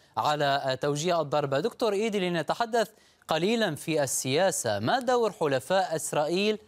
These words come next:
الجدد، الجدد في المنطقة في حال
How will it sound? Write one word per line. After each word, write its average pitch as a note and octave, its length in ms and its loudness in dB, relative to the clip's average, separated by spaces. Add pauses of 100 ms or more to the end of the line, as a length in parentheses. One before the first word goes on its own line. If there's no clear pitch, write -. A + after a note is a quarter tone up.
(260)
الجدد، E3+ 600 2 (360)
الجدد D#3 560 0
في - 160 0
المنطقة D#3 760 0 (240)
في F3 180 -2
حال E3 520 0